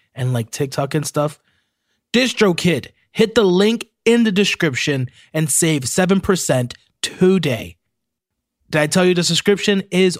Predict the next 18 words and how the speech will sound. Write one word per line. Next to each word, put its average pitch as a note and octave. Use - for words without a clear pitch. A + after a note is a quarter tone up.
only, A3
what, C#3
nine C#3+
ninety-nine F3+
for G3
the F#3
year? G#3+
Bro, C#3
go A3+
hit G#3+
the G3
link F#3+
in F3
the E3+
description D3+
and D3+
get F#3
your D3